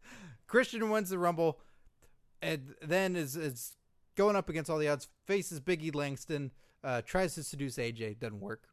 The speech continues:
Speaker 2: even though he's, he's a charming
Speaker 1: He's
Speaker 2: man.
Speaker 1: a total charming man.
Speaker 2: And then, uh, they fight. They fight at WrestleMania for the belt.
Speaker 1: This
Speaker 2: Probably
Speaker 1: is,
Speaker 2: in the opener, sadly. But
Speaker 1: uh, we should also, full disclosure, Christian is your favorite wrestler.
Speaker 2: Yeah.
Speaker 1: Yeah.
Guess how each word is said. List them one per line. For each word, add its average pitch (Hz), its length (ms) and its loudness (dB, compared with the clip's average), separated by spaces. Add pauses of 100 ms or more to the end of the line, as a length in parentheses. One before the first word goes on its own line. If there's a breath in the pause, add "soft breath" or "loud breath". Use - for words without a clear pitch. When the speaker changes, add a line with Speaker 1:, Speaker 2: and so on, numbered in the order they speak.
(280)
Speaker 2:
even 120 160 -10
though 107 140 -4
he's, 110 200 -8
he's 117 240 -10
a 110 80 -12
charming 113 440 -6
Speaker 1:
He's 165 100 0
Speaker 2:
man. 214 80 -2
Speaker 1:
a - 40 -4
total 190 280 -4
charming 98 380 -10
man. 101 160 -14
Speaker 2:
And 135 180 -2
then, 196 140 2
uh, 262 160 2
they 262 100 0
fight. 330 300 -2 (260)
They 170 80 -10
fight - 320 -6 (380)
at 135 140 -8
WrestleMania 123 600 -10 (120)
for - 120 -6
the 131 80 -2
belt. 117 280 -6 (200)
Speaker 1:
This 170 80 4
Speaker 2:
Probably 180 280 10
Speaker 1:
is, - 0 -
Speaker 2:
in 180 60 8
the 170 100 8
opener, 139 320 6
sadly. 113 420 -4
But 139 80 0
Speaker 1:
uh, 147 300 6 (100)
we 160 100 0
should 180 180 -2
also, 180 300 4
full 208 240 4
disclosure, 160 540 0
Christian 160 360 2
is 123 160 -4
your 113 120 -4
favorite 110 400 -6
wrestler. - 380 -12 (1080 soft breath)
Speaker 2:
Yeah. 139 440 4 (320)
Speaker 1:
Yeah. 156 160 2